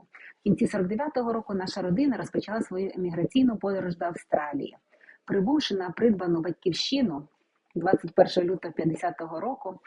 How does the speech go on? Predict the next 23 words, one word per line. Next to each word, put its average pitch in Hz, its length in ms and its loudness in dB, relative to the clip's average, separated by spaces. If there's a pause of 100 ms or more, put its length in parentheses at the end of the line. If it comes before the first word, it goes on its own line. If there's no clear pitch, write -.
(240)
та 180 100 -10
переборовши 185 680 -2
перші 175 300 -6
трудності 247 540 -2
поселення, 196 560 -6
ми 180 120 0
з 165 40 -4
дружиною 214 500 0
в - 260 -20
п'ятдесят 165 400 -4
першому 240 460 -2
році 208 380 -4 (500)
відкрили 202 480 2
першу 262 360 -2
українську 180 560 2
недільну 165 400 -2
школу 233 500 -2 (240)
на 185 100 0
Сітон 180 440 2
Парку 240 380 -2
в - 200 -8
Південній 170 400 0
Австралії. - 560 -4